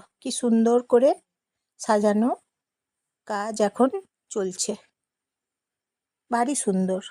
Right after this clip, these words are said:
এই যে দেখুন, লাইটগুলো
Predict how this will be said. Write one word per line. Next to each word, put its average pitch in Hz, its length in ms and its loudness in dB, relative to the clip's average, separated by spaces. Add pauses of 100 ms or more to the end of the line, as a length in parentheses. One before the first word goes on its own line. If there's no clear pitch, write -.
(100)
এই 226 140 -6
যে 208 100 0
দেখুন, 208 300 -6 (4000)
লাইটগুলো 214 460 0